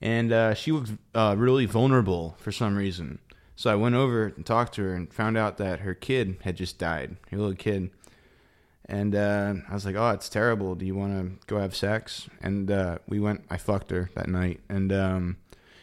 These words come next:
you know, I was driving. She told me that, you know, how her kid died. But I was driving one day, and, uh, I saw on the side of the road there was a cross. And on the cross, it had the same name almost as the chick, I, the milf,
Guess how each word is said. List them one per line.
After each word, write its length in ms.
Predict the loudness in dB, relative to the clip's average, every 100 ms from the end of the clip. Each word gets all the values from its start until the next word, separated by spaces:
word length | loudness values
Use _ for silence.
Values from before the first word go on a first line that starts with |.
| -4
you 100 | 2
know, 100 | 4
I 40 |
was 100 | 4
driving. 460 | 2 4 4 4 0
She 180 | -2 -6
told 340 | -2 2 4
me 120 | 4
that, 160 | 2 -2 -10 -8
you 120 | -4
know, 80 | -2
how 120 | -2
her 80 | -4
kid 240 | -4 -6 -2
died. 180 | -2
But 240 | -2 -4 -2
I 80 | -2
was 140 | -2
driving 600 | 2 4 6 4 0 -2
one 180 | -2 -2
day, 320 | -2 -2 -2 -6 -14 _ _ _
and, 240 | -6 0 2
uh, 200 | 2 2
I 100 | 0
saw 500 | 0 0 2 2 0
on 80 | 0
the 60 | -4
side 280 | 0 0 2
of 60 |
the 100 | 0
road 520 | 4 4 6 4 -2 -8
there 300 | -2 0 2 0
was 360 | 0 0 -2
a 40 | -6
cross. 680 | 4 6 6 4 -4 -16 -18 _ _ -6
And 120 | 0
on 120 | 2
the 80 | 2
cross, 560 | 2 4 4 2 -2 -8
it 140 | -6
had 480 | -2 -2 -2 -4 -6
the 220 | -2 -2
same 640 | -2 -2 2 2 2 -2 -6 -14 -20 -20 -6
name 320 | 2 4 4 2
almost 380 | 0 0 -2 -4
as 140 | -6
the 100 | -8
chick, 260 | -2 -2 0
I, 160 | -2 -2 -4
the 60 | 2
milf, 500 | 6 6 4 -4